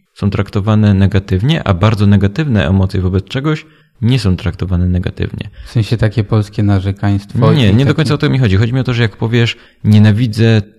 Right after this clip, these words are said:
Speaker 1: Twilight” albo „Nienawidzę Justina Biebera”,
Speaker 2: Mhm.
Speaker 1: to powiedzą, to, to jest to okej, bo to jest ha, ha, on jest taki śmieszny, możemy razem go pohejtować. Jeżeli powiesz,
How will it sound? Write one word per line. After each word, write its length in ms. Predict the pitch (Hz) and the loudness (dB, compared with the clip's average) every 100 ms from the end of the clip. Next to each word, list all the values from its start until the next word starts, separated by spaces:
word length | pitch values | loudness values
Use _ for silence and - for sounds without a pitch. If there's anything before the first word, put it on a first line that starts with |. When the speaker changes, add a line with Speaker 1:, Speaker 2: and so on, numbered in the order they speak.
| _ _ _ _ | _ _ _ _
Speaker 1:
Twilight” 800 | - 101 98 95 85 80 87 - - | -6 2 4 4 2 -2 -6 -10 -2
albo 280 | 95 92 | -2 2
„Nienawidzę 480 | 98 101 101 107 107 98 | 4 4 4 2 -2 0
Justina 360 | 101 - 101 95 | -2 -2 0 0
Biebera”, 520 | 90 82 69 - 107 _ _ _ - | 0 -4 -6 -10 -14 _ _ _ -8
Speaker 2:
Mhm. 260 | 127 107 107 | -4 -2 2
Speaker 1:
to 420 | 107 92 95 87 - - | 4 4 2 0 -8 -10
powiedzą, 540 | 95 98 98 104 104 | -2 0 2 2 0
to, 140 | 101 110 | 0 -4
to 120 | 127 | -2
jest 160 | 120 - | -4 -4
to 140 | 113 | -4
okej, 360 | 101 - - - | -4 0 2 2
bo 100 | - | -2
to 120 | 92 | -2
jest 160 | 87 | -2
ha, 260 | - 120 117 | -4 -4 -4
ha, 200 | 110 107 | 0 0
on 60 | 101 | 2
jest 140 | 101 | 0
taki 160 | 101 101 | -4 -8
śmieszny, 340 | 101 101 98 | -4 -2 0
możemy 280 | 95 98 95 | 0 2 4
razem 240 | 101 101 | 4 4
go 100 | 95 | 2
pohejtować. 640 | 92 92 95 - 87 - - _ _ _ - | 0 -2 -2 -2 -6 -10 -14 _ _ _ -4
Jeżeli 340 | 101 104 104 | 0 2 2
powiesz, 560 | 98 92 95 92 - | 0 2 4 2 0